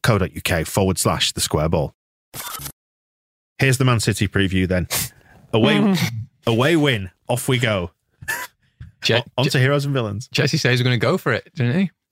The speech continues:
Speaker 3: Against
Speaker 1: In
Speaker 3: the biggest Goliath in the world.
Speaker 1: In what sense? Are we going to bring, are we gonna copy the biblical parable and bring a sling full of stones to pepper them in the face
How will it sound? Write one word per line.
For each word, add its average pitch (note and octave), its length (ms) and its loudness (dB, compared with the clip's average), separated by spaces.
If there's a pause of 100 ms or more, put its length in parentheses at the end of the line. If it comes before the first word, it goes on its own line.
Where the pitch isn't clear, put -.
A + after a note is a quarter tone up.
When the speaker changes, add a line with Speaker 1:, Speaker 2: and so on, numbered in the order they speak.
(220)
Speaker 3:
Against G#2+ 180 4
Speaker 1:
In D3+ 60 4
Speaker 3:
the G#2 80 2
biggest B2+ 340 2
Goliath A2 440 0
in A2+ 80 0
the A#2 100 2
world. G2 260 2
Speaker 1:
In G#2+ 200 0
what A#2+ 200 0
sense? G#2 360 -2
Are A2+ 80 0
we A#2+ 120 2
going B2 220 2
to A#2 80 -2
bring, A2+ 340 0
are A2+ 40 2
we A#2+ 80 2
gonna B2 240 0 (480)
copy A#2+ 280 2
the G#2 240 2
biblical G#2+ 560 0
parable F#2 540 -2
and G2+ 140 0
bring G2 220 0
a F#2 120 -2
sling G2+ 300 0
full G#2 180 0
of F#2+ 100 0
stones F#2+ 560 0 (340)
to F#2 300 0 (600)
pepper - 280 0
them G2+ 260 2
in G2+ 100 2
the F#2 60 2
face - 480 -2